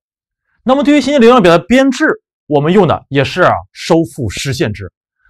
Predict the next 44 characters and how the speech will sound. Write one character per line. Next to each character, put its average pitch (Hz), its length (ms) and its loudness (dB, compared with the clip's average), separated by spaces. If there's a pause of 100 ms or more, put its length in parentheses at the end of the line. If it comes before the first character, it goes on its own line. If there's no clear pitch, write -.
(120)
所 208 100 0
以 220 60 6
为 277 160 4
什 208 140 2
么 185 80 0
现 190 140 -2
金 196 80 0
流 175 80 2
量 190 120 4
表 131 80 -2
编 160 160 -8
制 170 60 -4
起 127 100 -8
来 131 60 -8
比 120 60 -12
较 113 100 -6
麻 101 60 -10 (140)
烦？ 101 120 -20 (360)
就 294 200 2
因 262 100 4
为 233 220 4
我 156 100 -2
们 175 100 -2
这 208 80 -2
些 226 60 2
资 220 160 -6
产 156 160 -4
负 - 160 -10
债 233 140 0
表 147 200 -2
啊、 165 140 2
利 208 120 -4
润 214 200 -6
表 127 240 -2
啊、 156 100 2
所 196 160 -4
有 214 80 0
权 208 140 -4
益 - 20 -4
变 226 120 -4
动 262 100 -4
表 135 240 2
等 156 100 -4
等， 131 140 -4